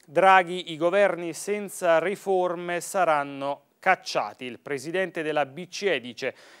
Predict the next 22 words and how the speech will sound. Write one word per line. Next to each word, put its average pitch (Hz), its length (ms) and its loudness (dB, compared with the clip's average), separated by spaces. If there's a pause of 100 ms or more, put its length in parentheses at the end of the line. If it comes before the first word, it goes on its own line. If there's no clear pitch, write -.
(120)
"Cambiare 185 560 4
per 196 160 2
assumere, 185 560 2
non 202 300 -6
per 180 240 -4
licenziare". 147 920 0
Giallo 175 460 4
sul 131 240 -10
debito 143 420 -4
pubblico, 196 580 -6
il 139 140 -6
Tesoro 139 460 -2
abbassa 147 540 2
le 175 120 -2
stime 139 560 -6 (600)
il 160 320 4
Fondo 170 360 -4
Monetario 139 400 -2
Internazionale 151 840 -4
invece 135 440 -6
le 156 340 -4
alza. 127 680 0